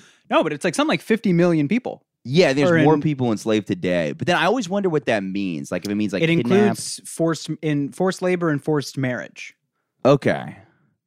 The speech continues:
Speaker 1: Because that often coincides with forced labor.
Speaker 2: No, no,
Speaker 1: Yeah.
Speaker 2: no, no, for sure. Now, i-, as fucked up as it is,
Speaker 1: No
Speaker 2: it's
Speaker 1: one's really forcing a marriage to be like, "And you just hang out here and do whatever you want." <laughs> You know, it's
Speaker 2: Yeah,
Speaker 1: like,
Speaker 2: yeah, I
Speaker 1: we're
Speaker 2: just want somebody to keep me company.
Speaker 1: putting you to
Speaker 2: Yeah,
Speaker 1: work,
Speaker 2: yeah,
Speaker 1: you
Speaker 2: yeah.
Speaker 1: know?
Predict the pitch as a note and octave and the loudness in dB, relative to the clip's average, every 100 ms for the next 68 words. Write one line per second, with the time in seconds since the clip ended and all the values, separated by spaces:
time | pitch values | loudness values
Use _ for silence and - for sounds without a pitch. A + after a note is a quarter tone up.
0 | _ _ _ _ - D3 C3+ D3 C#3+ D3+ | _ _ _ _ -6 -2 2 2 2 0
1 | C#3 - C3 B2 C3 A#2+ A2+ A#2 G#2 - | 0 0 -4 -2 -2 -2 -6 -6 -8 -12
2 | - - - - - F3 C#4+ F3+ B2 C3 | -16 -16 -18 -20 -4 4 6 6 4 4
3 | B2+ A#2 A#2 A2 G2+ - F#2 - F2 F2+ | 4 4 2 2 -2 -2 -4 -2 -2 0
4 | A#2+ A2+ C3+ C#3 - - F3 F#3 G3 F3 | 0 0 0 0 -2 2 2 2 -2 -2
5 | D3+ A#2 G#2 C3 E3 D#3 G3+ G#3+ F3+ G3+ | -6 -4 -4 -4 -2 4 4 4 4 4
6 | E3+ C#3+ F3+ E3 D#3+ C#3+ C#3+ C#3 B2+ - | 4 2 2 2 2 2 2 2 0 -2
7 | D#3 D#3+ G3 A#3+ C4 B3 B3+ B3 A#3 A3 | 2 2 4 4 4 2 2 2 4 4
8 | A#3+ G3+ G3+ G3+ G3+ F#3 F#3 G3 F3+ F#3+ | 2 2 2 2 2 2 2 2 2 2
9 | A#3+ A3 - D#3 C3+ C3 A#2+ - G#3+ F#3 | 2 6 8 8 8 6 6 6 6 4
10 | D3+ C#3+ D3 B2 - A#2+ B2 E2+ - G#3+ | 4 2 0 -2 -2 -2 0 2 4 6
11 | G3 - - E3+ D#3+ E3 D#3 E3 | 6 6 4 2 2 2 2 -2